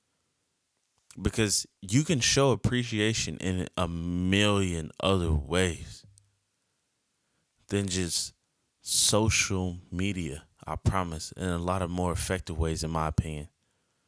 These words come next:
I've seen a quote where it's like, if you gotta constantly remind somebody of what you do and how you love and appreciate them,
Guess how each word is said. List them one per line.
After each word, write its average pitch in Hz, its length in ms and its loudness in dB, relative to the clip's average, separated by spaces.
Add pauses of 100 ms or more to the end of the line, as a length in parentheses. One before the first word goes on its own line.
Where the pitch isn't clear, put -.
(720)
I've 90 160 0
seen 107 220 2
a 85 80 0
quote 87 300 2
where 82 180 0
it's 78 160 -2
like, 78 240 -2
if 78 160 -6
you 92 60 -2
gotta 80 420 0 (640)
constantly 90 520 0
remind 82 580 0
somebody 82 800 -2 (1300)
of 85 340 2
what 85 440 -2
you 85 140 -4
do 85 380 0 (640)
and 85 160 -4
how 90 180 0
you 82 200 -2
love 82 260 2
and 80 100 -4
appreciate 87 580 -4
them, 90 260 -2